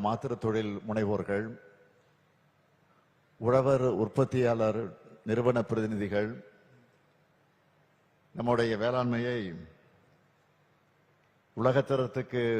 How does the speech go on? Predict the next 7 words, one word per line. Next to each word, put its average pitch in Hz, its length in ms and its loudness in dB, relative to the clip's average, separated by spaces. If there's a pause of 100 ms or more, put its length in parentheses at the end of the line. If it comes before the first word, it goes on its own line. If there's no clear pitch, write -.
(380)
உயர்த்திட 120 460 0 (420)
பணியாற்றக்கூடிய 113 680 -4
வல்லுநர்கள், 110 540 -2 (2250)
உணவு 139 360 0
கொடுக்கும் 131 520 0 (200)
உ-, - 100 -10 (1200)
உழவர்களை 127 500 4